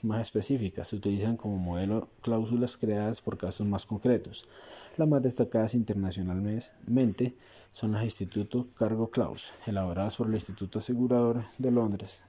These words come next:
Estas son de tipo A, tipo B y tipo C. La tipo A son coberturas en, coberturas de todo tipo de pérdidas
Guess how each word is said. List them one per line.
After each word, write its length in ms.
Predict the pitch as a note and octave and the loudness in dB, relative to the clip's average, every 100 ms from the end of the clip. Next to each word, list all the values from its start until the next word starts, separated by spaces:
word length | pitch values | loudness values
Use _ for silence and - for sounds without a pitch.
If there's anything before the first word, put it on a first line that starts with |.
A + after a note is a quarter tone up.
| - | -10
Estas 280 | - - A#2 | -6 -4 0
son 180 | A#2+ A2+ | 0 0
de 80 | G#2 | -2
tipo 420 | - F#2 F#2+ G#2 | -6 -4 0 0
A, 140 | D3+ D#3 - - - - - | 0 -4 -16 -20 -20 -20 -8
tipo 360 | G#2+ - G2+ | -4 0 2
B 120 | A#2 C#3 | 4 4
y 120 | A2 | 0
tipo 300 | F#2+ F2+ G2 | -4 -4 0
C. 200 | C3+ G#2 - - _ - - - - - - | 0 0 -4 -20 _ -20 -20 -20 -20 -10 -6
La 80 | |
tipo 320 | A#2+ D3 E3 D3 | 0 2 6 6
A 220 | C3+ C#3 | 4 0
son 160 | - A#2+ | -6 -2
coberturas 600 | B2 B2 G2 A2 A2 A#2 | 2 4 4 2 2 2
en, 160 | G2 - - - | -2 -6 -20 -2
coberturas 600 | C3 C3 B2+ B2 A#2 A#2 | 2 2 2 2 2 0
de 80 | G#2 | -2
todo 180 | G#2 G#2 | -2 0
tipo 260 | G#2+ A#2 | 0 2
de 80 | G#2+ | 0
pérdidas 600 | - A2 A2+ C3 D3 | 2 0 2 0 0